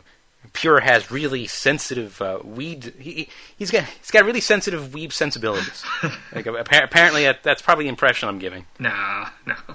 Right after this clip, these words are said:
Speaker 1: But, um, but no, there were three in that, in that series. It was, uh, it was Michael McConaughey, shocker.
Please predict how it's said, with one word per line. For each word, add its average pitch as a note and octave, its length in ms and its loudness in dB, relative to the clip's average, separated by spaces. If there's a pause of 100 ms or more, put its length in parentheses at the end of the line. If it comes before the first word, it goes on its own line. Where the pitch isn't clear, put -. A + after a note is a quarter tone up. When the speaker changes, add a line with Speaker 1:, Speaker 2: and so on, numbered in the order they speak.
(320)
Speaker 1:
But, G2+ 220 0
um, F#2+ 280 -4 (320)
but G3 140 2
no, D#3 280 6
there C#3+ 120 -2
were C#3+ 40 0
three E3+ 360 -8
in C#3+ 100 -4
that, C#3 160 2
in C3+ 60 -8
that C3 160 -4
series. D3 340 -4
It G#2+ 40 -6
was, G2+ 200 -8
uh, F#2 200 -8 (720)
it - 80 -20
was G#2+ 100 -8
Michael A#2 240 0
McConaughey, A2+ 340 0
shocker. F#2+ 400 -2